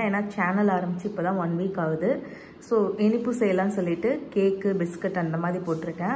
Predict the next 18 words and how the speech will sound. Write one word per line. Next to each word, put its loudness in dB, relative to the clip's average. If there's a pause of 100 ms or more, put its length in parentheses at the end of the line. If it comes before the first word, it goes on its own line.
அரிசியில் 2
அல்வா 2
அந்த 2
மாதிரி 0
போட்டிருக்கேங்க. -4 (680)
அடுத்தடுத்ததா 4 (100)
breakfast 0
ரெசிபிலாம் -2
என்ன 2
பண்றதுன்னு -2
சொல்லிட்டு 0
வரும். 0 (360)
ஆ, -4 (920)
நீங்க 2
மறக்காம 2
பாருங்க, 2
செஞ்சு 2
பாருங்க 0